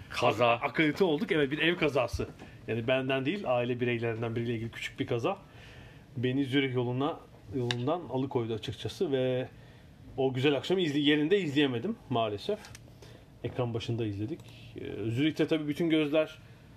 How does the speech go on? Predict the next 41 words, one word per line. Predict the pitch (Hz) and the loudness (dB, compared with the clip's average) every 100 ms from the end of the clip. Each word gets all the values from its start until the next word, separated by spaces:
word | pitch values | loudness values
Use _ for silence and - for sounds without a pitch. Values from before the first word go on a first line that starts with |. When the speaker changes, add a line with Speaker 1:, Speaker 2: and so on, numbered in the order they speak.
| - 139 | -2 2
Speaker 2:
dört | 139 139 | 2 2
yüz | |
metre | 139 139 160 | 0 2 2
engeldeydi. | 143 135 135 131 139 110 175 | 2 2 2 2 2 2 -2
Speaker 1:
Evet. | 127 80 - - - - | -2 -8 -14 -20 -20 -12
Speaker 2:
Ee, | 110 | -6
özel | 110 - 123 139 151 143 | -6 -2 0 2 2 2
bir | |
akşamdı. | 120 - 131 127 165 | -2 0 -2 0 2
Belli | 147 147 156 | 2 2 0
ki | - 160 160 - - - - - - - | 2 4 4 -2 -14 -16 -14 -14 -14 -16
son | - - 170 196 | -16 -2 2 4
yarış | 180 165 151 | 4 2 2
yaparak | 165 180 190 190 - | 0 2 2 2 2
da | |
hani | 165 151 | 2 2
şeyi | 160 147 147 143 131 | 4 4 4 0 -4
Zürih | 127 139 147 - - - - - - - | 0 2 2 0 -12 -14 -20 -20 -20 -6
bu | 120 | -4
işi | 117 123 | 0 0
yıllardır | 123 123 127 117 | 2 4 2 0
çok | - 110 | -4 -4
iyi | 107 | -2
yapar | 101 113 104 | -2 -2 -2
yani. | 104 98 | -4 -4
Beş | 110 104 | -4 -2
on | 113 | -2
yıldır | 110 104 117 | -2 -2 -2
değil, | 147 135 | -2 -2
elli | 120 | -2
altmış | 113 - 120 - | -2 -2 -6 -4
yıldır. | 104 147 - | -4 -4 -2
Speaker 1:
Evet. | 110 95 - - - - - 113 | 0 0 -4 -16 -20 -20 -12 -4
Speaker 2:
Dünyanın | 123 123 127 | -2 0 0
en, | 135 139 147 165 160 165 | 0 0 0 0 0 2
en | 156 | 2
iyi | 151 165 | 2 2
tek | 165 - | 0 2
günlük | 151 160 - | 2 2 2
yarışı | 135 131 | 2 2
olabilir. | 127 123 117 107 - | 0 0 -2 -6 -8